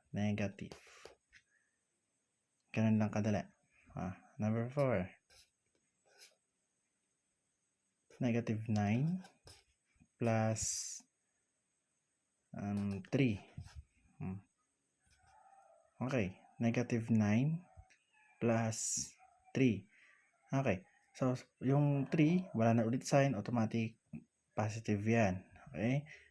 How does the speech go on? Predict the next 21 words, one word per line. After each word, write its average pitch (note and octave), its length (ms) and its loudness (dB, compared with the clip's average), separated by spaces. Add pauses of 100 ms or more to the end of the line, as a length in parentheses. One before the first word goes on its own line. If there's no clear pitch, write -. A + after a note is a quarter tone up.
(180)
So, A2 140 -4
since C#3 400 0
magkaiba A2+ 400 2
ng A2 160 4
sign, C3+ 240 2
ang A#2+ 160 0
i-apply A2 480 -2
natin G#2+ 260 2
ay D#3 320 2 (640)
B. G#2+ 460 0 (580)
Okay. A2 320 -2 (640)
Subtract C#3 560 0
the C3+ 80 0
larger C3 320 4
number. C3 320 4
Ano B2+ 160 2
mas C3 80 -2
malaki? C#3 320 2
Nine A#2+ 320 2
or C3 80 2
three? C3 320 0